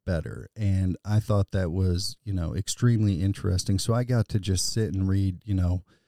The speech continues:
I, I can't even count the number of books and academic articles. And I got exposed to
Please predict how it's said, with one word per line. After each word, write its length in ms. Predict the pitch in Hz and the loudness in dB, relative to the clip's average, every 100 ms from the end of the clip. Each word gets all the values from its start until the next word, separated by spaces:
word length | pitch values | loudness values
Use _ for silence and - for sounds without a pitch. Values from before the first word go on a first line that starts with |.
| _ _ _ _ _ _ _ _ | _ _ _ _ _ _ _ _
I, 220 | 117 117 110 | 6 6 4
I 40 | |
can't 320 | 110 - 127 110 | -2 0 2 4
even 220 | 92 87 | 2 2
count 300 | 110 101 - | 4 2 2
the 60 | |
number 360 | 95 98 92 82 | 0 2 2 -2
of 80 | 82 - - | -4 -6 4
books 400 | 123 117 - 101 | 8 8 4 0
and 160 | 90 - | 0 0
academic 520 | 104 - 95 95 90 | -2 0 0 0 2
articles. 440 | 101 110 - 127 | 4 4 2 -2
And 80 | 110 | 0
I 80 | 110 | -2
got 200 | 135 147 | 0 0
exposed 960 | 113 - - 120 147 120 104 95 - - - | 0 -2 -2 0 2 4 4 4 -2 -12 -8
to 580 | - 101 98 95 95 | 6 6 8 4 2